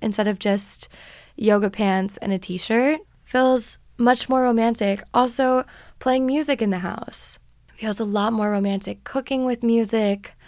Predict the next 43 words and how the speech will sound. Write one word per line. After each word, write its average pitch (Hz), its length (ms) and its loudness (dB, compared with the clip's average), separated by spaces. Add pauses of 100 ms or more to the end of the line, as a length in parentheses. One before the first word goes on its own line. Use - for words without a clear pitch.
and 220 380 0
really 247 460 4
putting 233 320 0
on 208 560 0 (300)
music 226 460 2
for 208 440 0
the 202 140 2
moment. 196 640 0 (220)
Putting 220 280 -2
on 262 160 0
French 311 380 -2
music 220 240 -2
while 196 120 -2
you're 196 140 -4
cooking, 190 560 -8
or 180 320 -8
I - 120 -4
think 226 160 0
I 247 40 4
was 247 120 0
listening 233 300 2
to, 226 420 -2
was 214 140 -2
it, 240 140 4
like, 233 180 -2
a, 208 440 -2
a 214 80 -4
Brazil, 202 680 -2 (280)
Brazilian 208 460 -2
music 233 320 0
playlist 240 540 0 (420)
last 233 220 4
time 254 120 2
I 247 60 0
was 247 140 -4
cooking? 254 580 -4 (140)
Put 240 200 -2
the 277 80 0
sunroof 302 680 2
down 190 260 -2
when 185 140 -4
you're 175 120 -6
driving 226 840 -8